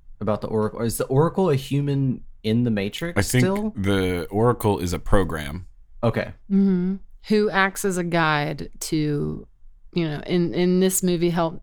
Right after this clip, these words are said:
Speaker 3: help Neo find his path.
Speaker 2: It's like a,
Speaker 1: Was it
Speaker 2: a, it's a version of a previous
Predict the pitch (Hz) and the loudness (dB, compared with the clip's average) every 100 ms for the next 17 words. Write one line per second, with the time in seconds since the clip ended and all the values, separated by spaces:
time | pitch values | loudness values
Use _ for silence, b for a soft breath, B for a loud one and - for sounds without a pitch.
0 | - 175 165 165 165 160 139 151 151 151 | -4 -2 0 0 2 0 0 -2 -2 -6
1 | - 110 87 156 - - b b b 87 | -8 -12 -12 -16 -20 -20 b b b -2
2 | 117 104 90 87 - - 98 87 90 - | 0 2 0 0 0 0 0 -2 -6 -14
3 | - - - 110 92 98 90 87 98 117 | -20 -20 -6 -4 0 -2 -2 -2 2 4
4 | 113 110 101 92 87 90 87 - - 113 | 4 4 2 0 0 -2 -2 -2 2 4
5 | 95 95 87 - - - | 4 2 2 0 0 -2